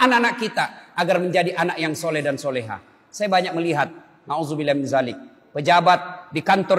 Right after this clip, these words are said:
dimuliakan, di kantor dimuliakan, tapi na'udzubillah min zalik, sampai di rumahnya dihina. Pernah ada anak-anak, ini kisah nyata, Pak, kisah nyata.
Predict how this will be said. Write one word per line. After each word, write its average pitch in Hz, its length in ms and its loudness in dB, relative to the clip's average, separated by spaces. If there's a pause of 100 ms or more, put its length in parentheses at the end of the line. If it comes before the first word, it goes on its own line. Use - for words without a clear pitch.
dimuliakan, 170 880 -2
di 170 80 -4
kantor 196 400 0
dimuliakan, 180 960 -4
tapi 147 240 -6
na'udzubillah 143 480 -4
min 139 80 -4
zalik, 135 320 -2
sampai 170 400 -6
di 156 80 -4
rumahnya 147 400 -4
dihina. 120 400 -6 (800)
Pernah 170 320 2
ada 156 160 6
anak-anak, 151 320 0 (640)
ini 175 80 0
kisah 170 240 -2
nyata, 160 320 0
Pak, 127 220 0 (920)
kisah 185 320 0
nyata. 175 560 -2